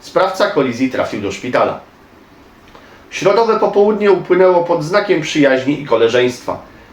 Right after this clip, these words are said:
Kilkadziesiąt kobiet w towarzystwie mężczyzn spotkało się w rynku trybunalskim, aby świętować Międzynarodowy Dzień Przyjaźni i Koleżeństwa. Później uczestnicy wyruszyli na spacer ulicami miasta w kierunku Parku Poniatowskiego.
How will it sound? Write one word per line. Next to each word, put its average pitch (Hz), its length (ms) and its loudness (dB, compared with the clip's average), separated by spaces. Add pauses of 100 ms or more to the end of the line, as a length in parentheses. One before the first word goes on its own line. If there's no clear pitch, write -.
(140)
Kilkadziesiąt 190 640 0
kobiet 131 360 0
w - 60 -16
towarzystwie 120 580 -2
mężczyzn 185 500 0
spotkało 185 520 0
się 170 240 -2
w 160 40 0
rynku 160 280 0
trybunalskim, 156 680 -2
aby 156 220 -2
świętować 160 560 0 (400)
Międzynarodowy 185 760 2
Dzień 156 220 0
Przyjaźni 156 720 0 (200)
i 139 80 -2
Koleżeństwa. 120 720 0 (460)
Później 202 360 2
uczestnicy 156 640 0
wyruszyli 160 440 2
na 139 120 2
spacer 160 480 -2
ulicami 139 400 2
miasta 190 420 2
w - 80 -10
kierunku 214 460 0
Parku 170 320 -2
Poniatowskiego. 123 760 -2